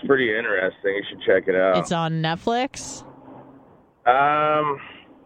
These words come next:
Speaker 1: I think it's H B O.
Speaker 2: Okay.
Speaker 1: There's, they do a couple of interviews with him. It's like sit-down interviews.
Speaker 2: Richard Kuklinski?
Speaker 1: Kuklinski? Yeah.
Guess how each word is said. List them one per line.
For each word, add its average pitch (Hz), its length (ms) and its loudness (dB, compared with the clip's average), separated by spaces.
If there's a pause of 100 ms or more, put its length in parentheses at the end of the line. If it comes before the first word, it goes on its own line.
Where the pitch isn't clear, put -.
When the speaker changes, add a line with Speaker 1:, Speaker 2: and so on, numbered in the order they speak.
(800)
Speaker 1:
I 123 40 2
think 175 180 2
it's 165 200 0
H 135 220 2 (140)
B 120 200 2
O. 107 360 2 (220)
Speaker 2:
Okay. 156 440 -4 (140)
Speaker 1:
There's, 127 180 -2 (220)
they 120 120 2
do 147 200 -2
a - 160 -8
couple 135 280 2
of 104 80 0
interviews 95 580 -4
with 92 220 0
him. 87 260 -4 (960)
It's - 80 -10
like 98 160 2 (120)
sit-down 107 420 0
interviews. 110 480 0 (560)
Speaker 2:
Richard 208 920 -2 (460)
Kuklinski? 202 1160 0
Speaker 1:
Kuklinski? 151 800 -2 (320)
Yeah. 87 420 0